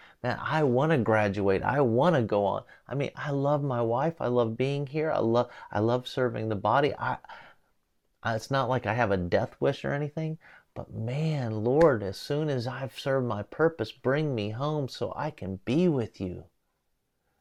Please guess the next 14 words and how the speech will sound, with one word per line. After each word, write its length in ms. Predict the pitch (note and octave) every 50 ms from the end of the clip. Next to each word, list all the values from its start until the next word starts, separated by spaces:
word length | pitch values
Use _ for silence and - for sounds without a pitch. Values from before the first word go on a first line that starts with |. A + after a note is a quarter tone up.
| _ _ _ _ -
And 140 | A2+ G#2+ G#2
you 60 | G#2+
should 240 | G#2+ - - D3+ C#3
have 100 | B2 -
seen 240 | - - G#2+ - -
his 160 | - - -
face. 640 | - - - - - - - - - - - - - _ _ _ _ _ _ _ _ _ _ _ _ _ _ _ _ _ _ _ _ _ _ _ _ _ _ _ _ _ _ _ _ _ _ _ _ _ _ -
Just 240 | - C3 - - -
like, 200 | G#2 - - - _ _ _ _ -
"Oh, 180 | C#3+ C#3 B2
wow, 480 | F#2+ E2+ G2+ A#2 B2+ B2 G#2 F#2+ G#2 - -
hold 300 | - C3+ C3 B2+ B2 B2+
on. 340 | C3+ C3 A2+ - - - - _ _ _ _ _ _ _ _ _ _ _ _ _ _ _ _ _ _ -
Yeah, 520 | A2+ A#2+ C#3 C#3 C3+ B2+ A#2 G2+ F#2 F2